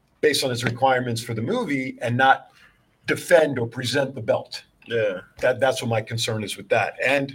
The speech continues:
Speaker 1: who would they put it on from Raw, presumably, if he loses the match? Who else is, I don't, off the top of my head, he's facing A J.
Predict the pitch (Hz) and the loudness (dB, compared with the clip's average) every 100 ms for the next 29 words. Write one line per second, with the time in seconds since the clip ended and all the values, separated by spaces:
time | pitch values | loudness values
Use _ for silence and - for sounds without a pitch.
0 | - 143 139 139 139 139 180 185 123 127 | -6 0 2 2 2 0 0 2 2 0
1 | 123 _ _ - 156 143 135 185 139 - | -6 _ _ 0 2 4 6 6 6 2
2 | 120 127 214 143 113 98 113 - - _ | -4 -2 -2 -4 -2 -4 -4 -8 -20 _
3 | _ _ _ _ - 135 135 - - 156 | _ _ _ _ -2 -2 -2 -8 -8 -6
4 | 147 190 208 165 120 107 92 - 160 175 | -2 0 0 -2 -2 0 0 2 4 4
5 | 165 139 127 147 156 - 143 127 117 175 | 2 0 2 2 0 -2 -2 -2 2 2
6 | 175 170 143 151 127 - - 156 131 131 | 4 4 4 2 -2 -6 -6 -4 -2 -2
7 | 160 226 139 120 117 | -2 -2 0 0 -2